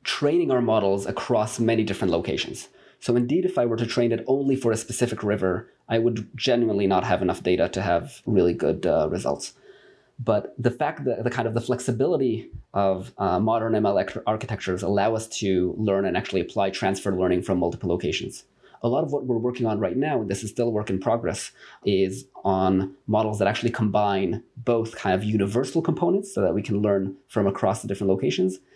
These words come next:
as well as per site components so that we can also optimize the model, uh, for each location.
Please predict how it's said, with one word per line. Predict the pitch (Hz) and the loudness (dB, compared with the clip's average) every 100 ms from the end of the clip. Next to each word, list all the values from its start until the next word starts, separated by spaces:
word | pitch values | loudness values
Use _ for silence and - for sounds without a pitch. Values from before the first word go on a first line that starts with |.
| _ - | _ -2
as | 113 | 0
well | 117 127 | 2 2
as | 117 107 | 0 -4
per | - - 139 | -8 0 0
site | 127 143 135 - | 0 -2 -2 0
components | 104 107 90 92 - - _ - | -2 0 -2 -4 -8 -18 _ -6
so | 113 | 0
that | 98 | 2
we | 107 | 2
can | 101 | 0
also | - 113 117 117 104 | 0 0 0 -2 0
optimize | 98 - 98 87 85 | 0 0 2 2 0
the | 90 | 0
model, | 78 73 76 - _ - | 2 2 -2 -6 _ -8
uh, | 82 | -4
for | 98 87 | 0 0
each | - | 0
location. | 87 90 69 - - | -2 -2 -2 -2 -6